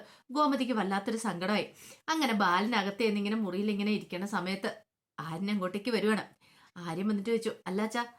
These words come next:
അച്ഛൻ പുറത്തെ കാറ്റൊക്കെ നന്നായിട്ട് കൊണ്ടുവന്ന് ചോദിക്കാം." "എന്താടാ അങ്ങനെ പറഞ്ഞേ?" "അല്ല, പുറത്ത് നന്നായിട്ട് കാറ്റൊക്കെ ഉണ്ടായിരുന്നു, അച്ഛൻ പുറത്ത് പോയി നിൽക്കുന്ന കണ്ടായിരുന്നു" പറയാം. "ഉം, ഞാൻ കാറ്റ് കൊണ്ടായിരുന്നു" പറയണ.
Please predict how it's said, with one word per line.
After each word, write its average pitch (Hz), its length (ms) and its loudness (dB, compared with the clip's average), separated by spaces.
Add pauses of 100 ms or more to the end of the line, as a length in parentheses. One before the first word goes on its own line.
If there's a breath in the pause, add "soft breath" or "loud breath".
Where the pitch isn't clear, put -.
(260 loud breath)
അച്ഛൻ 349 260 0
പുറത്തെ 269 320 0 (280)
കാറ്റൊക്കെ 208 440 -2
നന്നായിട്ട് 233 440 0
കൊണ്ടുവന്ന് 220 360 2
ചോദിക്കാം." - 240 -2 (160)
"എന്താടാ 170 340 -2
അങ്ങനെ 208 200 0
പറഞ്ഞേ?" 226 240 0 (260 loud breath)
"അല്ല, 277 180 0
പുറത്ത് 156 400 -4
നന്നായിട്ട് 226 560 -2
കാറ്റൊക്കെ 262 500 0
ഉണ്ടായിരുന്നു, 220 380 2 (360 loud breath)
അച്ഛൻ 349 320 2
പുറത്ത് 254 260 2
പോയി 262 140 4
നിൽക്കുന്ന 247 360 0
കണ്ടായിരുന്നു" 220 420 0
പറയാം. 214 240 0 (100)
"ഉം, 214 160 0 (960 soft breath)
ഞാൻ 302 180 0
കാറ്റ് 302 320 2
കൊണ്ടായിരുന്നു" 247 440 2
പറയണ. 220 240 2